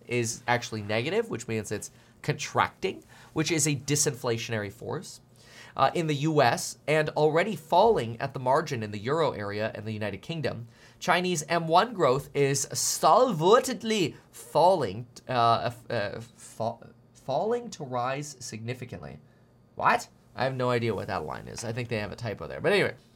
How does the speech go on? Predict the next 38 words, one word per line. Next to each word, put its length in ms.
money 260
growth 300
is 140
a 60
good 260
leading 560
indicator 640
of 140
nominal 600
G 200
D 100
P 240
growth 360
in 100
the 80
bank-, 380
in 180
banking-centric 840
economies 760
of 280
Northeast 440
Asia 440
and 120
Europe, 280
hence 240
our 100
forecast 600
of 120
an 200
L-shaped 720
recovery 580
in 140
Europe, 480
uh, 160
and 160
China. 360
Now, 220
L-shaped, 500